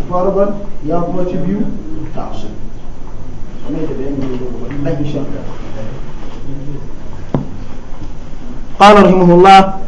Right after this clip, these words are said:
"والأم مع وجود الحاجب." والأم مع وجود الحاجب. Hakan nan uwa tana cin ɗaya bisa shida idan ta samu wanda ya katange ta daga fulus.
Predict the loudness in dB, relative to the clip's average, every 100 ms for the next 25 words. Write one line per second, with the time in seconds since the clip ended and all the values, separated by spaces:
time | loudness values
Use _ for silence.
0 | 6 6 8 6 6 8 6 4 4 6
1 | 6 6 4 2 2 2 2 -2 -2 -4
2 | -4 -4 -4 -4 0 2 4 6 6 8
3 | 6 2 -2 -4 -4 0 0 2 2 4
4 | 2 2 2 0 0 -4 0 2 4 6
5 | 6 6 6 8 8 8 4 -2 -4 -2
6 | 2 4 6 6 4 4 6 6 6 2
7 | 2 4 4 2 4 6 6 4 4 4
8 | 6 6 6 4 4 2 2 4 4 4
9 | 4 4 0 0 0